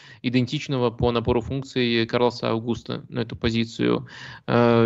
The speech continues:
м, и практически на каждую позицию, там, Барелла, Фратези, тоже, то-, то-, тоже есть, э, такая альтернатива. И мне кажется, такого раньше, э, просто-напросто у Интера не было, поэтому Интер и относительно себя стал сильнее.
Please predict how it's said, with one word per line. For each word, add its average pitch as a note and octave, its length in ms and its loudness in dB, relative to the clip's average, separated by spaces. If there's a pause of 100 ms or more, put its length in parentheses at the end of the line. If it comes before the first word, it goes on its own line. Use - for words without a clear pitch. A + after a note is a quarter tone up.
м, A#2+ 960 0
и C3 640 8
практически - 640 -2
на C3 140 -4
каждую B2 260 0
позицию, A#2 320 -4
там, A2+ 160 -6
Барелла, C3 360 2
Фратези, B2+ 500 -4
тоже, A#2 320 -6
то-, A#2 160 -2
то-, B2 220 -2
тоже A#2 680 -2
есть, B2 600 0
э, A2+ 260 2
такая B2 200 2
альтернатива. A#2 760 -2 (400)
И B2 180 2
мне B2 160 2
кажется, D3 280 0
такого C3 300 0
раньше, B2 320 -4
э, A#2 800 -4
просто-напросто A#2+ 920 2
у A#2+ 280 -2
Интера A#2 560 0
не B2 220 2
было, C3+ 180 4
поэтому A#2 420 -2
Интер B2 240 -2
и B2 40 6
относительно A#2+ 480 -4
себя B2 320 0
стал C#3+ 220 -6
сильнее. A#2 560 -6